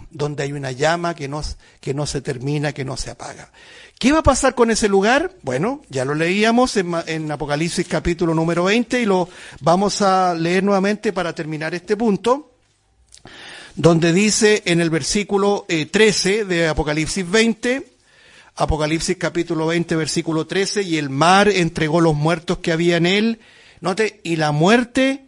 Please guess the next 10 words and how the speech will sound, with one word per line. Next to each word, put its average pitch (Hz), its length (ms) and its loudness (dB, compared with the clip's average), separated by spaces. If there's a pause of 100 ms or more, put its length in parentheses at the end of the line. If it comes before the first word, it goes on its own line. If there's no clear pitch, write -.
y 277 480 0
el 262 400 -2 (640)
Hades 226 840 6
entregaron 175 800 0
los 220 120 4
muertos 180 520 0
que 202 140 2
había 143 480 0 (220)
en 139 180 0
ellos, 165 540 -2